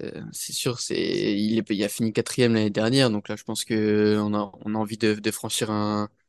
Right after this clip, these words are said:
une... une étape de plus, et, euh, surtout qu'avec, euh, avec l'équipe, euh, l'équipe autour de lui. Donc, euh, donc c'est vrai qu'il y a, il y a un très gros objectif à jouer, que ce soit pour, euh,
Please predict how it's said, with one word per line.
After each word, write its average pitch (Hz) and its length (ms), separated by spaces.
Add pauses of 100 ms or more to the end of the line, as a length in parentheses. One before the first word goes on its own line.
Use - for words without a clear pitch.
(640)
une... 104 300
une 107 120
étape 107 280
de 107 100
plus, 135 460
et, 104 260
euh, 104 200
surtout - 320
qu'avec, 104 360
euh, 104 340
avec 104 220
l'équipe, 110 340
euh, 104 640 (120)
l'équipe 107 280
autour 110 240
de 113 80
lui. 120 260 (760)
Donc, 110 300
euh, 85 440
donc - 120
c'est - 140
vrai 113 120
qu'il 113 140
y - 20
a, 104 40
il 101 60
y 107 60
a 101 60
un 101 100
très - 220
gros 113 320
objectif 107 460
à 110 80
jouer, 120 420
que - 60
ce - 80
soit 107 180
pour, 101 240
euh, 101 460